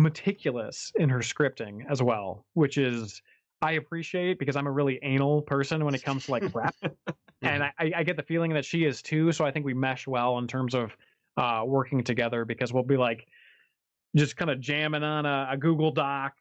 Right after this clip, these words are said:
Speaker 1: together, trying to get stuff done and, you know, shooting ideas out there. So, um, I definitely recommend her. Uh, Lady Pelvic is another person I, I've worked with in the past. She does great content.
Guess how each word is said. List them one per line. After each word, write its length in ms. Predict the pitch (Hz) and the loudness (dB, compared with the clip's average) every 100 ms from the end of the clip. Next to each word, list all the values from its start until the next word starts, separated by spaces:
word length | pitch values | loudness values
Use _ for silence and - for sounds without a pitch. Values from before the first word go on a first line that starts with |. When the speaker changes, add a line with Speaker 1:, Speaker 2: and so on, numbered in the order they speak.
| _ | _
Speaker 1:
together, 600 | - 151 143 143 139 139 139 | -4 -2 0 0 0 0 -2
trying 220 | 151 139 | -2 -2
to 60 | |
get 180 | 139 143 | -4 -4
stuff 320 | - 147 135 | -2 -2 -2
done 480 | 151 139 139 139 143 | -2 0 0 0 0
and, 240 | 135 127 135 | -2 -2 0
you 80 | |
know, 320 | 131 123 131 139 _ _ _ - - | 0 0 -2 -8 _ _ _ -20 -8
shooting 360 | - 190 160 147 | 2 4 4 4
ideas 340 | 139 139 131 | 2 0 0
out 260 | 131 127 139 | 0 0 0
there. 220 | 131 131 | 0 0
So, 180 | 139 123 | 0 0
um, 260 | 123 117 - _ _ _ _ - | 0 -2 -8 _ _ _ _ -2
I 40 | 156 | 0
definitely 200 | 151 151 | 2 0
recommend 340 | 143 143 127 | -2 -2 -4
her. 340 | 113 123 127 123 _ - - - | 0 2 2 -2 _ -20 -20 -4
Uh, 280 | 143 123 127 | 0 2 0
Lady 280 | 156 160 180 | 2 0 2
Pelvic 460 | 165 165 175 185 175 | 0 0 0 0 -2
is 100 | 156 | 0
another 240 | 165 170 | 2 2
person 340 | 165 165 180 165 | 2 -2 2 2
I, 260 | 160 156 | 2 0
I've 80 | 151 | -2
worked 300 | 151 160 156 | 0 0 0
with 120 | 160 | 0
in 60 | 160 | 0
the 60 | |
past. 600 | 151 165 160 165 - - - | 0 0 -2 -4 -10 -18 -8
She 140 | - 156 | 0 2
does 180 | 135 | 2
great 340 | 117 147 147 151 | 0 0 0 -2
content. 680 | 147 147 143 156 185 160 | -4 -2 0 0 0 -2